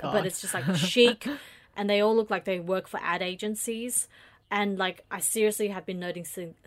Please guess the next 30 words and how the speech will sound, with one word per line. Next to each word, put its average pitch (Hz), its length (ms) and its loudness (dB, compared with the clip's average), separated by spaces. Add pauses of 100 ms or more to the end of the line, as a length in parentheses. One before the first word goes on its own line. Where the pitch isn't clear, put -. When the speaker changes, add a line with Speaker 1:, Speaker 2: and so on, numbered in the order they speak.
(120)
Speaker 1:
noticing 190 460 -4
that 175 200 -4
look 180 240 -8
everywhere. 170 560 -6 (340)
Speaker 2:
Wow. 151 800 -6 (600)
Speaker 1:
Yeah. 226 340 6 (160)
Like, 233 240 4
have 240 160 0
you 262 100 0
noticed 233 320 2
this 262 160 -8
look? 339 220 -4
Speaker 2:
Well, 214 200 4
I 247 200 6
haven't 226 320 6
been 170 180 4
into 156 1040 0 (160)
Sydney 165 360 0
City 151 400 0
for 147 280 2
a - 20 -2
very, 151 280 0
very 147 220 0
long 143 240 -2
time 208 320 0
since 160 280 -2
the 156 80 -6
covid 165 420 2
hit, 147 300 0
so, 143 420 0